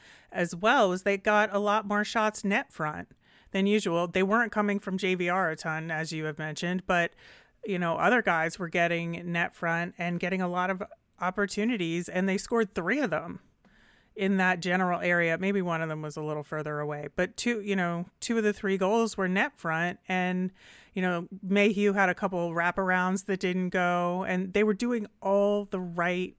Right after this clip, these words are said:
things. And it just seemed like whatever they were trying to accomplish in practice, they were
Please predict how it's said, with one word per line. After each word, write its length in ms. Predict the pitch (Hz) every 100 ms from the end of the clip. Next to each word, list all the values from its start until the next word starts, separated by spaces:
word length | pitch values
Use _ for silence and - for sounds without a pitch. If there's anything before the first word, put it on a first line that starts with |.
| _
things. 800 | - 180 180 170 151 196 - - _ -
And 540 | 175 170 170 165 165 - - -
it 140 | 202 190
just 220 | 208 -
seemed 220 | 214 208
like 220 | 196 185
whatever 880 | 175 175 170 170 180 185 175 170 175 175
they 120 | 165
were 140 | 165
trying 340 | - 185 175 180
to 120 | 175
accomplish 580 | - 175 175 185 175 170
in 120 | 156
practice, 600 | - 160 165 - 214 -
they 140 | 180
were 180 | 160